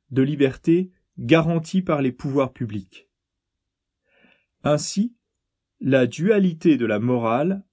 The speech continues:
en temps de paix, affaiblit le pouvoir de la morale éternelle, sans rien mettre à sa place. Cette dualité est présente d'une manière permanente,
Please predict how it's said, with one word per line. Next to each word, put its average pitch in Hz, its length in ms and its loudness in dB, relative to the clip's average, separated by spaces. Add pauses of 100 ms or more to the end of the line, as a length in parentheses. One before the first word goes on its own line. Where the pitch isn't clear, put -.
en 143 140 0
temps 180 280 0
de 131 120 0
paix, 123 380 0 (1040)
affaiblit 180 540 0
le 151 160 0
pouvoir 143 500 0
de 135 80 -2
la 123 120 2
morale 127 340 -2
éternelle, 107 640 -4 (1000)
sans - 240 -4
rien 151 240 2
mettre 165 300 -2
à 101 40 -8
sa - 140 -10
place. - 460 -14 (3250)
Cette 185 340 0
dualité 196 600 0 (440)
est 160 100 4
présente 196 640 -2 (200)
d'une 160 220 -2
manière 185 440 0
permanente, 135 800 -2